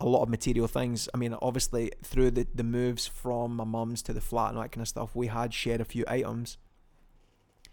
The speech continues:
But it just, it confirmed the fact that I wasn't a materialistic person. So it was nice to see that. Um, so Christmas and New Year's was also weird. I'd never been unemployed before.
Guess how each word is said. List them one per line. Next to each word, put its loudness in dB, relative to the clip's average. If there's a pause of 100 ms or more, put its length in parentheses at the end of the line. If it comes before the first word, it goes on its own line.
(560)
But -6
it -6
just, -6
it -10
confirmed -2
the 0
fact -4
that -2
I -2
wasn't -4
a -6
materialistic -6
person. 6 (1300)
So -6
it -6
was -2
nice -2
to -8
see -4
that. -6 (420)
Um, -8
so -6
Christmas -4
and 0
New 2
Year's 0 (640)
was -8
also 0
weird. -4 (1300)
I'd 0
never 10
been 10
unemployed 8
before. 0